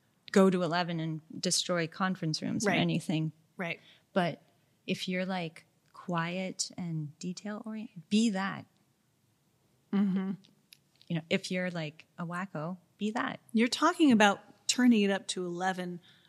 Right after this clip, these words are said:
Speaker 2: of yourself.
Speaker 1: Personally, 'cause
Speaker 2: But,
Speaker 1: that's my
Speaker 2: but also,
Speaker 1: happy place.
Speaker 2: if somebody is, is super quiet or, or has a certain way about them that is not flamboyant or loud or crazy or whatnot,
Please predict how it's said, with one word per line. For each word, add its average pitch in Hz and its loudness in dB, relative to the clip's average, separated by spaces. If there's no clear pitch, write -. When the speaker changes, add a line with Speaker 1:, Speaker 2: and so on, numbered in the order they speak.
Speaker 2:
of 196 2
yourself. 190 2
Speaker 1:
Personally, 185 4
'cause 185 -2
Speaker 2:
But, 196 8
Speaker 1:
that's 196 0
my 190 -2
Speaker 2:
but 254 4
also, 269 4
Speaker 1:
happy 220 4
place. - -10
Speaker 2:
if 226 0
somebody 254 2
is, 196 2
is - 2
super 240 4
quiet 226 0
or, 190 -2
or 185 -6
has 214 -4
a 196 0
certain 196 0
way 208 -6
about 190 -6
them 185 -10
that 180 -12
is 180 0
not 240 0
flamboyant 196 -6
or 180 -4
loud 202 -4
or 180 -8
crazy 185 -4
or 170 -12
whatnot, 202 6